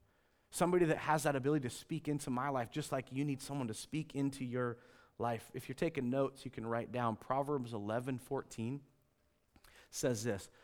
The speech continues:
"Without good direction, people lose their way. The more wise counsel you follow, the better your chances." And that's the Message version, so if you have, you don't read the Message, you can look it up that way. N I V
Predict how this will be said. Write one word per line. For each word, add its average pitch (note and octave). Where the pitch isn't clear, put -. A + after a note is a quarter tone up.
"Without F#3
good F#3
direction, F3
people F3
lose D3+
their C3+
way. A2+
The D#3+
more F#3
wise E3+
counsel F3
you D3
follow, D#3
the B2
better C3+
your B2
chances." -
And D3
that's E3
the D3
Message C3+
version, D#3
so C#3+
if B2
you C#3
have, C#3+
you D3
don't D3+
read C#3
the B2
Message, B2
you B2+
can B2
look B2+
it A#2
up A2+
that A#2+
way. A#2+
N C#3
I C3
V B2